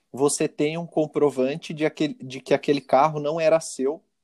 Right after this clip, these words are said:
é, na data em que a multa foi emitida. Então é meio que um, uma proteção que você faz aí na hora que você tá comprando o carro, pra que coisas do passado desse carro,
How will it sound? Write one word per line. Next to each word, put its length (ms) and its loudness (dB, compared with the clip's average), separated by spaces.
é, 320 -6
na 200 0
data 360 -4
em 60 -6
que 120 -6
a 40 -4
multa 320 -8
foi 200 -4
emitida. 540 -6
Então 260 2
é 60 4
meio 220 2
que 140 -2
um, 320 0
uma 120 2
proteção 680 0
que 120 -10
você 260 -2
faz 420 0
aí 300 -2
na 160 4
hora 200 4
que 140 -16
você 300 -6
tá 140 -4
comprando 460 -4
o 60 -14
carro, 400 0
pra 140 2
que 400 -10
coisas 640 -2
do 180 -8
passado 720 -2
desse 260 -12
carro, 500 -2